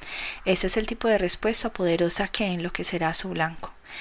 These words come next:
Este reaccionará con un deseo propio que será el de afectarlo a usted de alguna forma, quizá poseyéndolo, quizá hiriéndolo. Si el otro ansía poseerlo, usted habrá completado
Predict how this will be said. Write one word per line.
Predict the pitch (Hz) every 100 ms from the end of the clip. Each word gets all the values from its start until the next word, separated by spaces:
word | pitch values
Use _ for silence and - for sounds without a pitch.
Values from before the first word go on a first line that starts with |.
| - - -
Este | 202 208 -
reaccionará | 254 208 185 - 185 165 170
con | 185 190
un | 202
deseo | 208 214 202
propio | - 220 190 196
que | 220
será | - 175 165
el |
de | 180
afectarlo | 185 - 175 - 202 180 208 202
a |
usted | 175 - 247 240
de |
alguna | 180 175 165 175
forma, | - 214 - 185 - - - - -
quizá | - 240 262 233 240
poseyéndolo, | 196 - 170 170 165 175 208 -
quizá | 185 - 170 -
hiriéndolo. | 180 226 214 175 175 - - - -
Si | - 254
el |
otro | 247 240 294
ansía | 277 294 294
poseerlo, | 208 - 202 233 247
usted | 214 - 190
habrá | 156 175
completado | 202 196 - 185 160 160